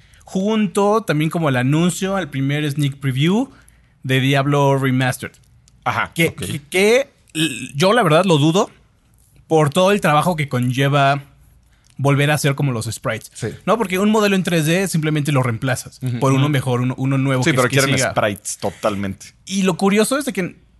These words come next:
Speaker 1: no eran simplemente sprites, sino que estaban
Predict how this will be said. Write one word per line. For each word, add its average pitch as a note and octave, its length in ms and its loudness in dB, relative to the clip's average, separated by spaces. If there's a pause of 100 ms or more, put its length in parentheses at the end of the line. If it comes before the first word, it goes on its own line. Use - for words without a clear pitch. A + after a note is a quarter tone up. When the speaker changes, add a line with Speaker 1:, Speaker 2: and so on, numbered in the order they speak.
(120)
Speaker 1:
no F#3+ 280 0
eran B3 180 2
simplemente A3 360 -2
sprites, G#3 440 -6
sino E3 200 -4
que D3+ 100 -6
estaban G#3+ 640 0